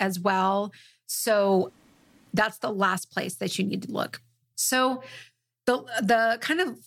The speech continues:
final decision that you need to make here is whether you kind of want to do all of this work yourself or whether you want to outsource it. So there are services online who they'll file your L L C for you. They'll do all of these searches for you.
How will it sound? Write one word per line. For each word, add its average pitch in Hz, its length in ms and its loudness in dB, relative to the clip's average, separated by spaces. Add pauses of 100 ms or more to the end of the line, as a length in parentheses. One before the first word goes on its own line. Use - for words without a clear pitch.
final 233 240 0
decision 214 380 -4
that 208 160 -4
you 208 60 -2
need 196 140 2
to 196 60 2
make 190 260 0
here 185 480 2
is 196 640 2 (460)
whether 214 340 4
you 226 200 -2
kind 214 220 -2
of 190 120 -2
want 202 160 0
to 190 60 2
do 185 200 2
all 180 200 2
of 175 100 0
this 185 220 -2
work 185 240 0
yourself 190 580 0
or 208 140 2
whether 185 220 0
you 190 140 2
want 175 160 2
to - 60 -6
outsource - 540 -4
it. - 160 -2 (380)
So 233 260 2
there 220 280 4
are 247 200 -2
services 226 520 -4
online 214 720 2 (100)
who 220 480 4 (380)
they'll 202 280 4
file 190 400 -2
your 185 160 2
L 185 220 2
L 180 80 0
C 311 260 2
for 269 240 2
you. 254 220 4
They'll 202 220 2
do 190 200 2
all 185 140 4
of 175 80 0
these 180 200 0
searches 262 420 0
for 240 260 2
you. 220 480 2